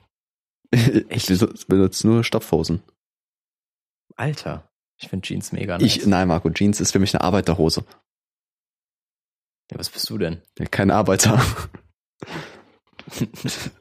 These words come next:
Speaker 2: Richtig.
Speaker 1: Ich lass
Speaker 2: Was
Speaker 1: mich
Speaker 2: ist das
Speaker 1: arbeiten.
Speaker 2: überhaupt für eine
Speaker 1: <laughs>
Speaker 2: Aussage? Arbeiterhose, Alter.
Speaker 1: Ja, ist
Speaker 2: Das
Speaker 1: doch so.
Speaker 2: niedere Volk, oder wie?
Speaker 1: Ja.
Speaker 2: Ja, schon.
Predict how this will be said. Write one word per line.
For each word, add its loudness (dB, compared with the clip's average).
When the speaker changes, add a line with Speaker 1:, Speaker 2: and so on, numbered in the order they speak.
Speaker 2:
Richtig. -8
Speaker 1:
Ich 4
lass 4
Speaker 2:
Was 4
Speaker 1:
mich -2
Speaker 2:
ist -
das 4
Speaker 1:
arbeiten. 4
Speaker 2:
überhaupt 6
für 0
eine 0
Speaker 1:
<laughs> 0
Speaker 2:
Aussage? -8
Arbeiterhose, 0
Alter. -6
Speaker 1:
Ja, 6
ist 4
Speaker 2:
Das 6
Speaker 1:
doch 6
so. 4
Speaker 2:
niedere 4
Volk, 0
oder -4
wie? -12
Speaker 1:
Ja. 2
Speaker 2:
Ja, -2
schon. 0